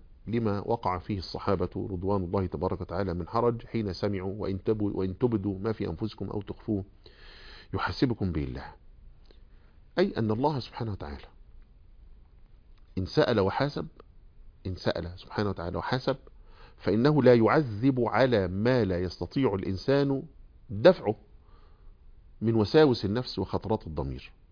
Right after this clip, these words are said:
ومن ناحية وساوس، ده من ناحية وساوس النفس. أما من ناحية الجوارح فإنه سبحانه وتعالى ما كلف العباد فوق طاقتهم. يبقى من ناحية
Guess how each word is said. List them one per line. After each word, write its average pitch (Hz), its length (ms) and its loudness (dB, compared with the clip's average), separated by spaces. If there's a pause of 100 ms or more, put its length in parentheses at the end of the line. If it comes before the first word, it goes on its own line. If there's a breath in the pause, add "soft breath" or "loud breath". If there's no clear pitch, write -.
(1800 soft breath)
ومن 117 280 4
ناحية 120 400 4 (960)
وساوس، 117 480 4
ده 123 180 6
من 170 80 4
ناحية 123 180 0 (120)
وساوس 101 280 2
النفس. 80 360 -6
أما 175 140 6
من 139 80 6
ناحية 156 300 2
الجوارح 117 500 6
فإنه 110 340 0
سبحانه 113 380 0
وتعالى 113 420 0
ما 107 180 0
كلف 131 400 0
العباد 95 360 -2
فوق 120 280 -2
طاقتهم. - 500 -8 (720 soft breath)
يبقى 90 160 0
من 101 140 -2
ناحية 143 260 -2